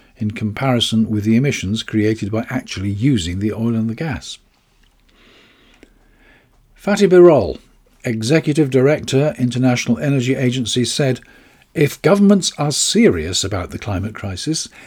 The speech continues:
there can be no new investments in oil, gas and coal from now,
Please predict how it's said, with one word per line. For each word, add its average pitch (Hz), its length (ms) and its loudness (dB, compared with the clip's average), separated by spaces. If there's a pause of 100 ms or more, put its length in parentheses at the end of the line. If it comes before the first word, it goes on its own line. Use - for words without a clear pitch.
(120)
there 170 180 -2
can 165 260 -4
be 160 140 2
no 190 600 4
new 147 520 4
investments 139 920 -2 (220)
in 156 160 -2
oil, 127 360 0
gas 131 360 -4
and 160 160 -4
coal 120 380 -6
from 196 340 2
now, 202 400 2